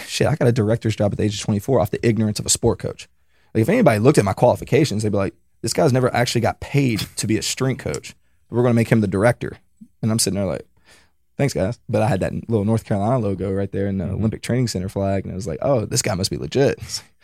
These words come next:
Speaker 1: "You didn't really look <laughs> close enough." Okay, got it. So that's, like, my, my first paying job. And I didn't know what to, I was all the way away from the country, from home. I didn't have anybody out here. Like, it was, it was wild, man. Wild times. But,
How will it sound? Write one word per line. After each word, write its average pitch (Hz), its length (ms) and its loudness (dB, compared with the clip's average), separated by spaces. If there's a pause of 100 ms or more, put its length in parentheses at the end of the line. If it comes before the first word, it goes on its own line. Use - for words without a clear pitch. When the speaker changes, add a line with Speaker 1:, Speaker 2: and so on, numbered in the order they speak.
(260)
Speaker 1:
"You - 80 -8
didn't 123 140 2
really 117 200 4
look 117 180 0
<laughs> - 0 -
close - 440 2
enough." 131 320 6
Okay, 147 240 4
got 143 260 4
it. - 100 -2
So - 100 0
that's, 160 100 0
like, 107 220 -2
my, 104 100 0
my 98 160 -4
first - 380 -4
paying 110 320 -2
job. 117 400 -2 (640)
And 65 140 -4
I 95 60 2
didn't 87 160 0
know 87 80 -2
what 98 240 0
to, - 100 -6
I 107 80 4
was 104 100 2
all 104 140 4
the 107 60 4
way 110 100 6
away 113 180 6
from 110 140 -2
the 107 80 0
country, 113 320 -2
from 104 160 -4
home. 113 380 2
I 92 80 -6
didn't 101 180 -2
have 104 160 -2
anybody 107 400 2
out 110 160 0
here. 113 240 -2
Like, 110 120 -6
it 127 40 -2
was, 131 140 -2
it - 100 -10
was 139 140 -4
wild, - 440 -6
man. 50 380 -12
Wild 113 300 -2
times. - 320 -10
But, - 260 -4